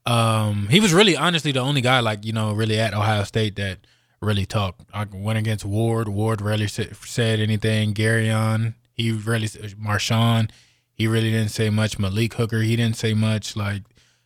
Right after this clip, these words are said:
the, the whole Ohio State secondary really wasn't, you know, Sherfield, like, he didn't say much. Like, the only one that really did was, was Arnett. Um,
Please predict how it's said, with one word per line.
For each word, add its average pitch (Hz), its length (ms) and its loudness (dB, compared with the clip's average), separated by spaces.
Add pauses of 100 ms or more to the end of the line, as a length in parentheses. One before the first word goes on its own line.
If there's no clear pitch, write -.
(140)
the, 101 200 -10 (960)
the 120 120 2
whole 151 760 2
Ohio 139 320 2
State 135 220 -2
secondary 113 580 0
really 110 640 0
wasn't, 104 840 -2 (960)
you 120 80 0
know, 113 200 2
Sherfield, 120 800 2
like, 110 180 0
he 123 160 2
didn't 123 220 2
say 120 200 2
much. 120 380 2
Like, 107 240 0
the 110 80 0
only 202 220 6
one 226 120 2
that 208 140 2
really 202 160 0
did 180 240 2
was, 135 320 -2
was 120 200 -6
Arnett. 123 460 -2 (680)
Um, 120 920 -2